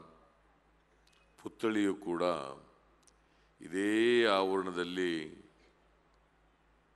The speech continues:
ಪ್ರತಿಷ್ಠಾಪನೆ ಆಗಿದೆ. ಇವತ್ತು ಕನಕದಾಸರ ಪುತ್ಥಳಿ ಅನಾವರಣದ ಜೊತೆಗೆ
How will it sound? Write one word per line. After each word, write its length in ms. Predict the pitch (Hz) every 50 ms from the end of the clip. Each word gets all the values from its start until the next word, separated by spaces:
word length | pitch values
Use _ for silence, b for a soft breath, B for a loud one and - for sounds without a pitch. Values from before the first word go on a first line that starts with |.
| _ _ _ _ _ _ _ _
ಪ್ರತಿಷ್ಠಾಪನೆ 760 | - 95 82 92 92 - - - 92 85 80 - - 80 80
ಆಗಿದೆ. 540 | 76 73 76 76 71 69 65 - - - - - - _ _ _ _ _ _ _ _ _ _ _ _ _ _ _ _ _ _ _ _ _ _ _ _ _ _ _ _ _ _ _ _ _ _ _ _ _ _ _ _ _ _ _ _ _ _ _ _ _ _ _ _ _ _ _ _ _ _ _ _ _ _ _ _ _ _ -
ಇವತ್ತು 300 | - 123 127 190 - 123
ಕನಕದಾಸರ 760 | 92 - 110 110 123 127 131 120 120 117 117 110 - 117 107 110
ಪುತ್ಥಳಿ 680 | 107 - 107 107 - - 113 107 107 107 104 101 101
ಅನಾವರಣದ 760 | 98 - - 90 92 101 104 101 98 98 95 95 90 85 87
ಜೊತೆಗೆ 760 | 85 107 104 131 135 117 95 85 80 73 73 80 90 107 -